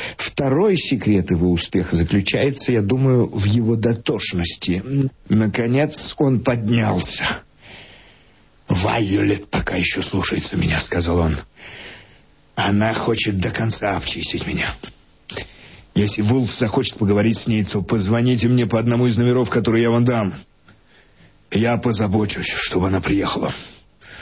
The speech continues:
А теперь... Откройте дверь и попросите Арчи".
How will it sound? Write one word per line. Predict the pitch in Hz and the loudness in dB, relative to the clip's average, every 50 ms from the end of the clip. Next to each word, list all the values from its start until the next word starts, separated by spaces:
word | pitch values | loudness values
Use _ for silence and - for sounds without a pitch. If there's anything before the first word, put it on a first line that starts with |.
| - - - - - - - - - - - - - - _ _ _ _ _ | -18 -18 -16 -14 -14 -12 -12 -12 -12 -14 -14 -16 -18 -20 _ _ _ _ _
А | - - | -4 -4
теперь... | - - - - - - - - - - - - - - - - - - - _ _ _ _ _ - - - - - _ _ _ _ _ _ _ _ _ _ _ - - _ _ _ _ _ _ _ _ _ _ | -2 -2 -2 -2 -2 -2 -2 -4 -4 -4 -4 -6 -6 -6 -8 -10 -10 -14 -16 _ _ _ _ _ -20 -20 -20 -20 -20 _ _ _ _ _ _ _ _ _ _ _ -20 -20 _ _ _ _ _ _ _ _ _ _
Откройте | - 107 - - - 123 127 127 123 113 - 117 | -4 -4 -2 -2 0 0 2 2 0 0 -2 -2
дверь | 110 113 117 120 117 113 113 | 0 2 2 2 2 2 2
и | 98 | 0
попросите | - 101 85 110 107 101 - - 104 - - 107 | 0 0 0 0 0 0 -2 -4 -4 -4 -2 0
Арчи". | 104 98 92 87 - - - | 0 0 -2 -4 -6 -6 -8